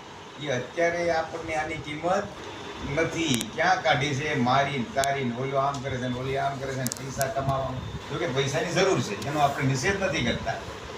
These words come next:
પણ એની સીમા કેટલી? સંપત્તિની સીમા આકાશ જેટલી છે. આપણે આકાશને અડવું હોય તો શું કરવું પડે? વિમાનમાં બેહી તોય ન મેળાવે. વિમાન તો કદાચ પાંચ દસ કિલોમીટર ઉડી જાય ને, અરે,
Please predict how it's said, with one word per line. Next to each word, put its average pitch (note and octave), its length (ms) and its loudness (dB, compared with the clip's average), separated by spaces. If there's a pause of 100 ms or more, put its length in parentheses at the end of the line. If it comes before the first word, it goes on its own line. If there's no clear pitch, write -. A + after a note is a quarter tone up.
(220)
પણ D3+ 180 4
એની B2 460 4 (880)
સીમા G#3 320 10
કેટલી? C#3 420 6 (1500)
સંપત્તિની E3 480 -4
સીમા - 300 -2
આકાશ D3+ 460 2
જેટલી A#2 400 -2
છે. - 220 -12 (380)
આપણે C3 220 4
આકાશને C#3+ 520 4
અડવું D3+ 280 2
હોય D#3 100 2
તો D#3 80 0
શું - 160 0
કરવું G#2+ 240 0
પડે? - 120 0 (480)
વિમાનમાં C#3+ 400 6
બેહી D3 220 6
તોય D#3+ 180 4
ન E3 40 6
મેળાવે. D3 480 8 (1000)
વિમાન D3+ 280 4
તો C#3+ 180 4
કદાચ D#3+ 140 8 (100)
પાંચ D#3 220 8
દસ E3 60 6
કિલોમીટર E3 380 4
ઉડી F3 160 4
જાય G3 180 8
ને, E3 120 8
અરે, F3 260 8